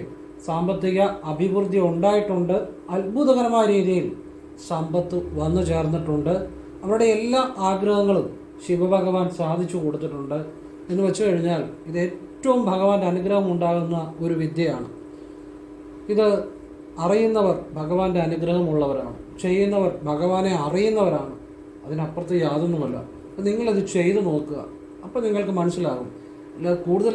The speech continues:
ഞാൻ അതിനെക്കുറിച്ച് പറയുന്നില്ല. അത്ര അത്ഭുതകരമായ, രഹസ്യമായ, ഏതൊരാൾക്കും ചെയ്യാവുന്ന അത്ഭുതകരമായ, അതായത് എത്രയോ നൂറ്റാണ്ടുകൾക്ക്, ആയിരക്കണക്കിന്, പതിനായിരക്കണക്കിന് വർഷങ്ങൾക്ക് മുമ്പ് ശിവമാർഗത്തിൽ സഞ്ചരിച്ചവർ,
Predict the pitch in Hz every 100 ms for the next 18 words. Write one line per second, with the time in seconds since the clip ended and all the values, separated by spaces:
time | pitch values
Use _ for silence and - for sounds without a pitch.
0 | 202 196 180 185 180 175 165 151 156 165
1 | 151 147 151 - - - - 254 214 -
2 | - 175 175 175 226 208 202 190 175 156
3 | - - - - 135 160 196 196 220 196
4 | 180 160 143 - - - - 160 233 247
5 | 220 202 196 170 165 165 160 156 143 131
6 | - - - - 160 175 185 226 226 214
7 | 208 196 180 170 165 139 143 156 156 190
8 | 190 - - 147 160 175 196 214 226 214
9 | 175 202 202 196 190 185 160 170 196 196
10 | 180 180 170 160 170 190 190 175 170 170
11 | 156 151 175 170 160 165 139 139 131 -
12 | - - - - 185 226 226 214 202 202
13 | 202 190 185 160 170 165 160 147 131